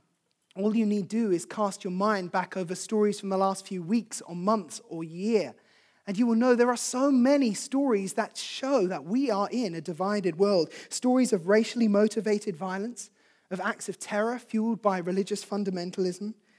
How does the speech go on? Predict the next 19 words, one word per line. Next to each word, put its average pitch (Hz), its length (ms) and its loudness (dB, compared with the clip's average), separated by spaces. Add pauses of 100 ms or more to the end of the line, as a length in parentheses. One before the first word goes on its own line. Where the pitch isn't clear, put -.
(420)
frustration 233 680 4
between 208 280 -2
people 226 300 2
of 190 80 4
different 220 280 -4
generations, 196 840 0
millennials 185 500 -4
and 185 100 -6
boomers, 190 400 -4
for 196 180 -2
example, 185 580 -2 (240)
division 220 360 2
over 208 200 8
political 208 560 0
persuasions, 220 680 0
stories 208 400 2
of 185 80 -4
harassment, 190 560 -2
abuse, 190 460 -4